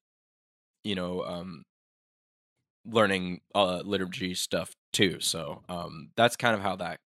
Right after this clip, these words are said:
that came around. I was inducted via the opera towards this performance, and then during working up into the performance, I started learning liturgy stuff. And then after the performance, I was already,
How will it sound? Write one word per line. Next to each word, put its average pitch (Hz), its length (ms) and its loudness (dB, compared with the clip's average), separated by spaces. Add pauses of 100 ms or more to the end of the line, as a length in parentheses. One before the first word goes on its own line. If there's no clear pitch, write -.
(280)
that 104 180 -8
came 90 200 -12
around. 85 460 -12 (180)
I 98 100 -4
was 90 320 -4 (440)
inducted 101 520 0
via 98 260 0
the - 160 -6
opera 127 560 4 (240)
towards 101 320 0
this 98 260 -4
performance, 143 800 -2 (260)
and 104 140 -4
then 98 140 -2
during 101 480 -4 (100)
working 101 300 -4
up 101 80 -8
into 101 140 -12
the 92 100 -16
performance, 113 520 -4
I 98 40 -6
started 98 280 -8
learning 95 280 -12
liturgy 110 300 -6
stuff. 107 340 -4 (640)
And 117 100 2
then 113 100 8
after 120 220 6
the 113 80 0
performance, 104 540 4
I 92 80 0
was 87 120 -2
already, 87 360 -4